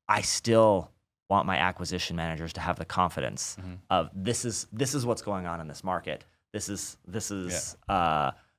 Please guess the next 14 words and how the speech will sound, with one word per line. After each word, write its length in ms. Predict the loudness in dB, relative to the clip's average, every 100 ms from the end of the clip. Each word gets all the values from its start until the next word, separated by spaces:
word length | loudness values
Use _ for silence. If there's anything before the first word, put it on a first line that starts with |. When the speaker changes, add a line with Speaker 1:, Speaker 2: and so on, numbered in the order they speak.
| -2
Speaker 1:
you 160 | 2
know, 80 | 2
the 100 | 0
comps 320 | 4 4 4
that 80 | 4
I 80 | 2
see, 340 | 2 2 4 4
and, 240 | 0 0
you 60 | -2
know, 140 | -4 -8 -2
this 240 | 2 2
is 120 | 2
what 300 | 6 6 6 -2 _ _
the, 340 | -6 2 2